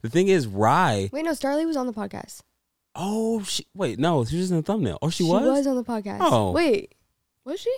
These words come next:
Speaker 1: On the second season, the finale?
Speaker 2: I can't remember.
Speaker 1: I don't know. Well, she's here now, but she's asleep. She's chilling in her little checker thing. Rye was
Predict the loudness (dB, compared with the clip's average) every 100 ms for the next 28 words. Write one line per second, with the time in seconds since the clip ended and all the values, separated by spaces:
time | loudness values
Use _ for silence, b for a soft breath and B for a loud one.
0 | -4 -2 0 0 -2 -2 -2 0 0 -2
1 | -4 -4 -2 -2 -2 -6 -10 -10 -6 -4
2 | -4 -4 -8 -10 _ -6 -4 -4 -4 -4
3 | 0 0 0 -6 -8 -4 2 2 2 -2
4 | -8 -10 -14 -16 -18 -12 -10 -10 -14 _
5 | _ _ -18 -6 -4 -2 -4 -4 -4 -4
6 | -4 -6 -4 -6 -6 -8 -4 -4 B B
7 | -6 2 4 6 6 4 4 2 2 2
8 | 2 0 -4